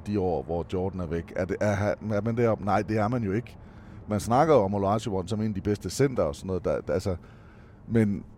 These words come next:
men det er rigtigt, at fordi han vandt seks mesterskaber,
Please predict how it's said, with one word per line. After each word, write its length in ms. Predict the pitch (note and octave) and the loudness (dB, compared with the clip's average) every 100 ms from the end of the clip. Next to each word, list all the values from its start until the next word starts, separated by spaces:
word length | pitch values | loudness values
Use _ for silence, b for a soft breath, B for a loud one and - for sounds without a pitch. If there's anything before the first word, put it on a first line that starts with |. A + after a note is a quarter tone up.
| - - | -20 -4
men 180 | A2+ G2+ | -2 2
det 100 | A2 | 4
er 100 | G2 | 4
rigtigt, 440 | B2 - G2 - - | 2 0 -6 -10 -4
at 180 | G2 G2 | -2 -2
fordi 480 | - G2+ - E3+ C#3 | -4 -4 0 2 2
han 260 | A2 G#2+ G2 | 2 0 2
vandt 380 | A#2+ A#2 - - | 2 2 -4 -14
seks 400 | - A2+ A2 - | -4 -2 -2 -2
mesterskaber, 640 | G2 - F2 F2+ D2 - | -4 -4 -8 -6 -6 -8